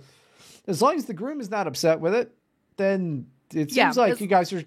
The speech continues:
Speaker 1: on the same, you're simpatico, and that's what matters, I guess. 'Cause, like, fuck that. That family's crazy.
Speaker 2: Yeah, no, it's just ridiculous. I, I,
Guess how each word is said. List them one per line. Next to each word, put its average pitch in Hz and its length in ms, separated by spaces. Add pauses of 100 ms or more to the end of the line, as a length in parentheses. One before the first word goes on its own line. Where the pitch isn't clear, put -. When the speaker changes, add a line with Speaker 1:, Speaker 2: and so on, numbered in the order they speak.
Speaker 1:
on 175 160
the 180 60
same, 185 300
you're 165 100
simpatico, 165 640
and 202 100
that's 170 160
what 190 260
matters, 143 520
I 120 80
guess. 117 340
'Cause, 135 260
like, 151 200
fuck 233 320
that. 175 220
That 165 120
family's 175 260
crazy. 156 380 (800)
Speaker 2:
Yeah, 262 260 (100)
no, 277 180
it's 277 180
just - 380
ridiculous. 151 840 (600)
I, 285 160
I, 294 180